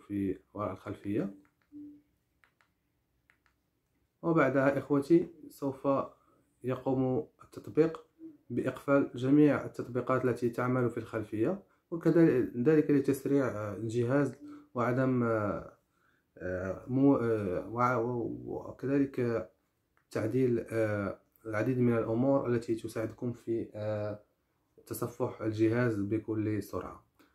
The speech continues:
هذا ما كان أصدقائي في هذا الفيديو، أتمنى أن تكون قد أعجبتكم هذه التطبيقات. سوف أترك لكم اسم هذه التطبيقات في وصف هذا الفيديو، وكذلك هذه التطبيقات كلها موجودة في المتجر البلاي ستور، يكفي فقط، آه،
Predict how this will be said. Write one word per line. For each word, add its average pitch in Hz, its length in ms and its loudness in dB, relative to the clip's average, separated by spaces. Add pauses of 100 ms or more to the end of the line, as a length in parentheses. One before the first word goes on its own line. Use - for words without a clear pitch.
(300)
هذا 170 240 4
ما 185 120 6
كان 170 200 4
أصدقائي 151 560 2
في 131 160 -8
هذا 135 140 2
الفيديو، 131 420 4
أتمنى 131 380 0
أن 123 100 -2
تكون 123 380 -4
قد 117 160 -2
أعجبتكم 110 640 -2
هذه 110 260 0
التطبيقات. 98 720 -6 (320)
سوف 170 260 -2
أترك 160 340 0
لكم 147 400 2
اسم 143 220 0
هذه 135 200 0
التطبيقات 120 680 -2
في - 300 -2
وصف 120 280 -2
هذا 107 240 0
الفيديو، 98 540 -2 (480)
وكذلك 156 580 4
هذه 139 140 2
التطبيقات 139 560 -2 (100)
كلها 156 360 6
موجودة 131 640 0
في - 140 -8
المتجر 117 520 0
البلاي 110 320 0
ستور، 156 360 0 (380)
يكفي - 200 0
فقط، 165 540 0
آه، 131 220 -2